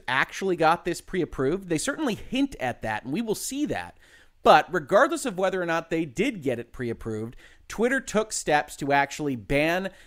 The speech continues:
the Baby Nut meme accounts today based on a violation of their rules. So let's actually go at the article from Insider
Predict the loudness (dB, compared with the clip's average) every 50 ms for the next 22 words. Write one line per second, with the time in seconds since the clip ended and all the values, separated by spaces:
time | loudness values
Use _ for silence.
0 | -16 _ -8 -8 -6 6 8 8 10 10 8 4 4 6 4 4 4 2 2 4
1 | 4 4 4 2 0 0 -2 -2 0 -2 -4 -8 -10 -14 -14 -16 -20 -20 -20 -20
2 | -20 -18 _ -4 -4 -2 4 6 8 8 8 6 4 0 -8 -14 -18 _ _ _
3 | _ 2 2 2 2 2 0 0 0 2 4 4 4 4 4 2 -2 -4 -6 -6
4 | -6 -6 -6 -6 -6 -8 -8 -8 -8 -8 -6 -2 -2 2 4 4 2 2 0 -4
5 | -6 0 2 4 6 6 6 4 4 2 2 0 -2 -8 -8 -8 -2 0 2 2
6 | 2 0 -2 -4 -4 -2 0 0 -2 -4 -8 -6 -2 0 0 0 -2 -4 -6 -4
7 | -4 -4 -4 -4 -4 -4 -6 -6 -8 -10 -12 -16 -18